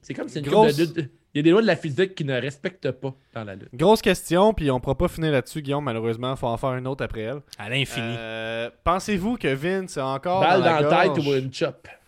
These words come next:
Speaker 2: Pensez-vous que, <laughs> pensez-vous que Vince a encore dans la gorge les événements de Chris Benoit et que c'est pour cela qu'il ne fait plus de gros shows hommage après le décès de lutteurs actifs ? Ça faisait référence
Speaker 1: Non.
Speaker 2: à ce moment-là à la mort de Brody Lee.
Speaker 3: Non,
Speaker 1: Ben non,
Speaker 3: je
Speaker 1: ben
Speaker 3: pense
Speaker 1: non.
Speaker 3: pas.
Speaker 1: Brody Lee était juste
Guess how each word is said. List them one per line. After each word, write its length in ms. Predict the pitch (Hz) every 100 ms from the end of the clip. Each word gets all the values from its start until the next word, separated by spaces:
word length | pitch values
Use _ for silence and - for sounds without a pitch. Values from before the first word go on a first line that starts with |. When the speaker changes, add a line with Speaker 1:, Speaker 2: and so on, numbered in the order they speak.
| _ _ -
Speaker 2:
Pensez-vous 480 | - 151 190 175 214
que, 280 | - - 175 - 175 -
<laughs> 420 | - - - 214 -
pensez-vous 440 | 160 175 190 240
que 120 | 208
Vince 420 | 170 151 202 196
a 160 | 180 156
encore 320 | 185 190 190
dans 100 | 175
la 120 | 139
gorge 400 | 135 160 180 175
les 200 | 139 131
événements 360 | 160 160 151 180
de 100 | 156
Chris 280 | - 180 170
Benoit 440 | 160 127 127 170 - _ _ _ _
et 100 | 120
que 120 | 113
c'est 160 | 135 180
pour 220 | 170 226
cela 400 | - 170 135 151 - -
qu'il 180 | 151
ne 100 | 151
fait 140 | 151 160
plus 260 | - 214
de 120 | 208 170
gros 280 | 147 170
shows 260 | 170 214 185
hommage 360 | 139 143 165 147
après 240 | 110 160
le 100 | 147
décès 320 | 135 131 175
de 80 | 151
lutteurs 300 | 131 123 147
actifs ? 640 | 139 117 - 117 107 - _ _ _ _
Ça 120 | -
faisait 200 | 117 123
référence 480 | 135 127 117 151 101
Speaker 1:
Non. 40 | 101
Speaker 2:
à 40 |
ce 80 | 117
moment-là 420 | 135 127 127 151
à 120 | -
la 120 | 147
mort 300 | 147 156 160
de 140 | 139 147
Brody 300 | 139 139 120
Lee. 180 | 104 92 -
Speaker 3:
Non, 100 | 113
Speaker 1:
Ben 140 | 143
non, 120 | 180 170
Speaker 3:
je 40 |
Speaker 1:
ben 140 | 151 165
Speaker 3:
pense 100 | 165
Speaker 1:
non. 60 |
Speaker 3:
pas. 120 | 131 151
Speaker 1:
Brody 220 | 165 180
Lee 100 | 220
était 180 | 170 147
juste 200 | 180